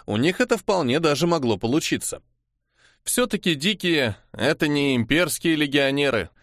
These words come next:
У них ни тяжёлых лат, ни больших щитов, ни длинных пик. Такую даже всадники северян способны разметать. Всего и требовалось, что рассечь и рассеять тех диких, что уже прорвались через стену, а затем заткнуть прорыв в воротах.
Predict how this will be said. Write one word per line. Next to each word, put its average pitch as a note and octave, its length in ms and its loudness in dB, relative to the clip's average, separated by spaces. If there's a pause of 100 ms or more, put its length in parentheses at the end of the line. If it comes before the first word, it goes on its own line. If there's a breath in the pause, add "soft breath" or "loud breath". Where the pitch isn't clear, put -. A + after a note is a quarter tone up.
(280 soft breath)
У D#3+ 100 2
них A#3+ 300 0
ни A3 200 2
тяжёлых D#3+ 540 0
лат, D#3+ 440 0
ни D#3+ 160 -2
больших C#3+ 400 0
щитов, B2+ 640 -2
ни E3+ 160 2
длинных A#2 440 -2
пик. - 400 -4 (340 soft breath)
Такую A3+ 420 2
даже A3 240 2
всадники F#3 560 0
северян D#3 520 2
способны C3 540 0
разметать. G#2 560 -2 (800 soft breath)
Всего C#4 280 2
и C4 40 2
требовалось, E3+ 580 2
что E3 220 2
рассечь F3+ 580 0
и C#3 120 2
рассеять G#3 640 0
тех F3 240 0
диких, G3 500 -2 (300 loud breath)
что C4 300 2
уже G#3+ 240 2
прорвались F3+ 580 2
через C3 320 2
стену, D#3 540 0
а A#2 160 2
затем F#3+ 400 0
заткнуть G#3 580 0
прорыв C3 420 0
в A2 60 -4
воротах. F2 580 -4